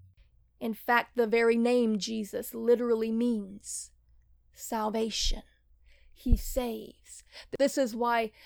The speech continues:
the angel of the Lord told Mary, "You shall call his name Jesus, for he shall save his people from their sin." If we are willing to humble ourselves, fast and pray and cry out to him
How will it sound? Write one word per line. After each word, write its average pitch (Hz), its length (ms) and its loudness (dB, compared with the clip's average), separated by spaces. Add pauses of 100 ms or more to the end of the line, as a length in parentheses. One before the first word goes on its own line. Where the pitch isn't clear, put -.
(120)
the 233 160 2
angel 240 360 4
of 208 80 2
the 220 60 4
Lord 233 320 6
told 226 220 -4
Mary, 233 320 -2
"You 220 180 -4
shall 220 280 -6
call 233 260 -4
his 220 240 -8
name 220 240 -4
Jesus, 233 480 -2
for 220 160 -2
he 254 180 -4
shall 233 280 -6
save 247 320 -6
his 240 180 -8
people 240 500 -4 (380)
from 262 380 6
their 233 180 2
sin." 269 480 -4
If 247 220 4
we 269 200 4
are 226 200 2
willing 220 560 2
to 233 160 -4
humble 302 440 -4
ourselves, 240 500 -4
fast - 380 0
and 233 160 -2
pray 285 260 6
and 233 180 0
cry 247 300 2
out 294 300 2
to 269 160 -6
him 240 300 -2